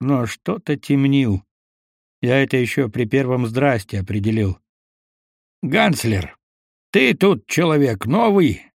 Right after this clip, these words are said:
и ещё не оброс этим хитрожопым говном. Домой вернуться не можем. Каждый день под пулями ходим, но всё равно срём друг другу на головы". "Как-то вы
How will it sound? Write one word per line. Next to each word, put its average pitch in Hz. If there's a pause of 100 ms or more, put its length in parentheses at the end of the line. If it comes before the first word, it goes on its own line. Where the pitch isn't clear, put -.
(160)
и 156
ещё 170
не 175
оброс 170
этим 127
хитрожопым 131
говном. 117 (920)
Домой 202
вернуться 185
не 165
можем. 113 (400)
Каждый 196
день 180
под 117
пулями 127
ходим, 110 (200)
но 165
всё -
равно 165
срём 180
друг 120
другу 156
на 135
головы". 92 (680)
"Как-то 151
вы 143